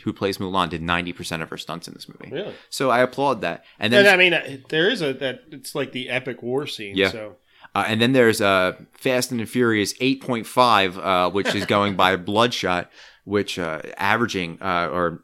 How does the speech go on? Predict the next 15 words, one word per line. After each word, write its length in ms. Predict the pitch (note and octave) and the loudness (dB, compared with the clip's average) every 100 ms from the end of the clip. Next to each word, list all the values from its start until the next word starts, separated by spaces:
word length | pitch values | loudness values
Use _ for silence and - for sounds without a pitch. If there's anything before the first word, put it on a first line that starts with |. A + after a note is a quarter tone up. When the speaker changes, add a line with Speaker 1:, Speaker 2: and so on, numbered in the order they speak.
| _ | _
Speaker 1:
is, 240 | F#2 D#2 | -8 -6
uh, 220 | E2+ E2 - | -8 -8 -2
estimated 580 | G#2+ - E2+ D2+ - - _ | -2 -2 -6 -8 -14 -18 _
to 220 | - F2+ E2 | -10 -6 -4
make 240 | D#2+ - | -4 -6
ten 280 | - - F#2+ | -10 -8 -8
million 200 | E2+ D#2+ | -8 -4
dollars 340 | D#2 D#2+ D2 D#2+ | -2 -2 -4 -8
opening. 360 | E2+ G#1 - - | -8 -10 -16 -14
Speaker 2:
Oof. 440 | A#2+ A#2 A2 - - | -12 -12 -12 -20 -18
Speaker 1:
It's 140 | - | 0
not 180 | G2 E2+ | 2 2
good. 180 | E2 B1 _ _ _ _ _ _ | -2 -6 _ _ _ _ _ _
That's, 320 | G2+ G2+ - | -2 -2 -2
uh, 300 | F#2+ E2 E2 | -2 -2 -4